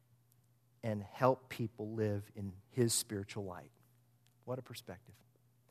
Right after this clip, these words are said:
And then she said this. She said, "I think that if I,"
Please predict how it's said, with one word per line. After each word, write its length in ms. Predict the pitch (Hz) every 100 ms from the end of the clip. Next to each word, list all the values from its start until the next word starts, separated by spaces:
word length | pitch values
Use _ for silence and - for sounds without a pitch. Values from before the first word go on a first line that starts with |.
| - -
And 80 | 131
then 60 | 147
she 120 | 156
said 240 | - 131
this. 160 | 95 -
She 140 | 147
said, 180 | - 151
"I 160 | 165 233
think 540 | - 269 175 117 - - - - - - _ _ -
that 240 | 131 127 -
if 260 | 135 123 - -
I," 460 | 131 151 165 165